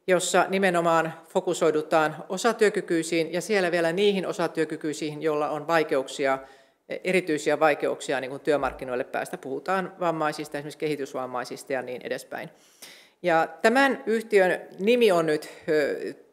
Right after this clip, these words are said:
Työkanava Oy, Job Kanal. Ja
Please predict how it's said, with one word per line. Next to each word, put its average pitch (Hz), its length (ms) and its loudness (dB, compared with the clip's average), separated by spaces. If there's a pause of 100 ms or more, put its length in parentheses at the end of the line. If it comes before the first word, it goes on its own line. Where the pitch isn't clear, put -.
Työkanava 190 1080 4
Oy, 220 680 4 (500)
Job 185 240 2
Kanal. 208 480 2 (800)
Ja 180 540 6